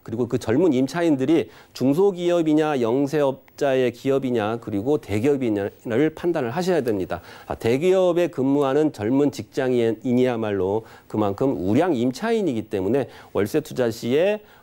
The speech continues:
어, 그만큼 연체율이 적을 수밖에 없겠죠. 우량 임차인이 확보가 된 지역이다. 그만큼 많은 젊은 직장인들이 많은 지역이고, 앞으로도 더욱더 많은, 어, 직장인들이 늘어날 지역이다. 왜? 국제기로 복합지구가 완성이 되면,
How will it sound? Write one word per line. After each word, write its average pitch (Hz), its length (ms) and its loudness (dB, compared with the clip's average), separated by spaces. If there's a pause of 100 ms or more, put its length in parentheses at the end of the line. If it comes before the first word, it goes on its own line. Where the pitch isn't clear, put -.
어, 87 260 -4
그만큼 113 540 -2
연체율이 107 520 0
적을 104 220 -2
수밖에 117 320 -2
없겠죠. 101 460 -4
우량 147 280 0
임차인이 120 680 -2
확보가 123 400 -2
된 151 220 0
지역이다. 104 540 -2 (280)
그만큼 98 460 0 (200)
많은 170 500 0 (240)
젊은 151 300 2
직장인들이 120 720 -2
많은 143 300 0
지역이고, 104 640 -2 (120)
앞으로도 170 720 2 (180)
더욱더 160 460 -2
많은, 151 460 0 (260)
어, 90 280 -4
직장인들이 127 760 0
늘어날 139 440 2
지역이다. 101 540 -4 (120)
왜? 95 220 -2 (240)
국제기로 113 400 0
복합지구가 107 640 -2
완성이 113 420 2
되면, 104 320 0